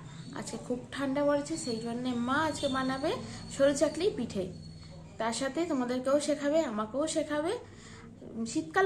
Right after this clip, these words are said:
মানে পিঠে খেতে সবারই খুব ভাল লাগে, আমারও খুব ভাল লাগে। চলো তাহলে মায়ের কাছ থেকে আমরা সবাই শিখে নিই, আমিও শিখে নিই, তোমরাও শিখে নাও। চলো তাহলে শেখা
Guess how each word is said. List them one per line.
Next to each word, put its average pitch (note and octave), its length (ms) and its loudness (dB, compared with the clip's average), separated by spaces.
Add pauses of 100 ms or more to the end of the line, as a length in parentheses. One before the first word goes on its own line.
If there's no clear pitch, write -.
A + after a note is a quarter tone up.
মানে F#4 160 2 (480)
পিঠে C#4 240 2
খেতে D4+ 160 2 (100)
সবারই C4+ 300 4
খুব C#4 180 -2
ভাল C4+ 200 0
লাগে, C4 180 0 (520)
আমারও A#3+ 320 2
খুব D#4+ 120 -6 (100)
ভাল C#4+ 200 4
লাগে। D4 180 0 (580)
চলো A#3+ 260 4
তাহলে C4 280 2
মায়ের B3 200 4
কাছ B3 120 -2
থেকে C4+ 160 -2
আমরা B3+ 200 2
সবাই B3 260 4
শিখে B3+ 260 0
নিই, E4 80 0 (120)
আমিও C4 300 2
শিখে D4+ 220 -2
নিই, D#4 140 -4
তোমরাও B3+ 300 -2
শিখে C4+ 260 -4
নাও। E4+ 100 0 (440)
চলো B3+ 200 4 (120)
তাহলে B3+ 260 0
শেখা C4+ 180 0